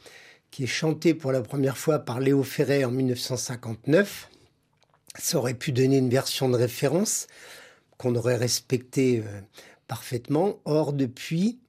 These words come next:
quantité de groupes, y compris de gens très jeunes, se sont emparés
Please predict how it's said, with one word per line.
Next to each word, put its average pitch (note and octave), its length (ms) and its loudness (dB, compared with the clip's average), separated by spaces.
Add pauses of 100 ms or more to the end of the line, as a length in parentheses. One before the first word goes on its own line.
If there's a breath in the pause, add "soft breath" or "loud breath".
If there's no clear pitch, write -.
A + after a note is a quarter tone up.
(260)
quantité F#3 460 -2
de C#3+ 100 -2
groupes, F3 400 -2
y - 60 -20
compris C#3+ 420 -4
de C3 140 -2
gens C3+ 200 -2
très - 280 -2
jeunes, F3 320 2
se - 180 -6
sont D#3 300 -2 (160)
emparés E3 640 0